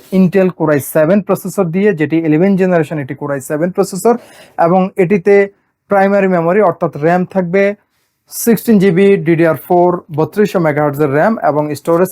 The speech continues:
ক্যাপাসিটি থাকবে দুইশো ছাপ্পান্ন জিবি এনভিএমই এসএসডি, র্যাম এবং এসএসডি সহজেই কাস্টমাইজ করা যাবে।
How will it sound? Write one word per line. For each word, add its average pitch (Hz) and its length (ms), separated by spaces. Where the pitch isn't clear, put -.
ক্যাপাসিটি 165 500
থাকবে 175 240
দুইশো 147 260
ছাপ্পান্ন 147 400
জিবি 143 180
এনভিএমই 156 380
এসএসডি, 147 300
র্যাম 147 240
এবং 135 120
এসএসডি 151 300
সহজেই 143 360
কাস্টমাইজ 143 440
করা 147 200
যাবে। 123 140